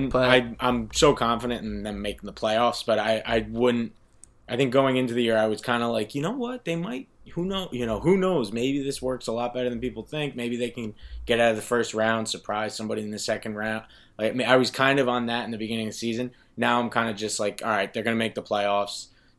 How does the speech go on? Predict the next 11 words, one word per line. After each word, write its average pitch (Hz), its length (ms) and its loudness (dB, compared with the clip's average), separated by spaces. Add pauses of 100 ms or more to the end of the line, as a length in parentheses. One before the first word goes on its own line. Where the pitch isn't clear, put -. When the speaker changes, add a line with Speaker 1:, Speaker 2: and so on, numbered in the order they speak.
Speaker 2:
They're 104 100 0
gonna 110 120 2
be 101 240 -6 (140)
pretty 110 220 0
fun 104 180 -2
to 98 80 -6
watch. - 680 0 (600)
They're 104 140 -2
gonna 98 120 -6
be 95 200 -4
okay," 92 540 -4